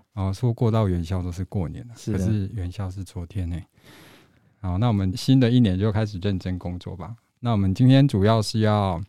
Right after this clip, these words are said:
Speaker 1: 请展诰老师跟大家分享一下他的新书，说是新书应该也出版几个月了吼。那这本书叫做《说不出口的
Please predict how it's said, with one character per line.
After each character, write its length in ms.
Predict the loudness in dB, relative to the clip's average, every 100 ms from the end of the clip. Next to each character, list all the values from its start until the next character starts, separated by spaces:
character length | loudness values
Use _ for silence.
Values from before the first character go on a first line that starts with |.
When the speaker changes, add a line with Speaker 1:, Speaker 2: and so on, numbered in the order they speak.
| _ _
Speaker 1:
请 500 | -4 0 0 0 -2
展 160 | -2
诰 140 | 0 0
老 120 | 0
师 200 | -4 -4
跟 160 | -2 0
大 80 |
家 100 | 2
分 220 | 0 0 -2
享 200 | -2 -4
一 80 |
下 240 | -2 0 0
他 160 | 2 0
的 320 | 2 0 0
新 300 | 0 2 2
书， 360 | 0 -2 -2 -2 _ _
说 160 | -4 -2
是 100 | 0
新 220 | 0 0
书 160 | 0
应 60 | 0
该 140 | 0
也 60 | -2
出 160 | -4 -4
版 220 | -4 -6
几 160 | -8
个 160 | -10 -6
月 160 | -4 -2
了 100 | -4
吼。 160 | -8 -4
那 120 | -2
这 120 | 0
本 120 | -2 -4
书 500 | -6 -2 0 0 -2
叫 160 | -2 -2
做 220 | 0 0
《说 180 | 0 0
不 140 | 0 0
出 180 | 0
口 220 | -2 -2 -4
的 240 | -6 -8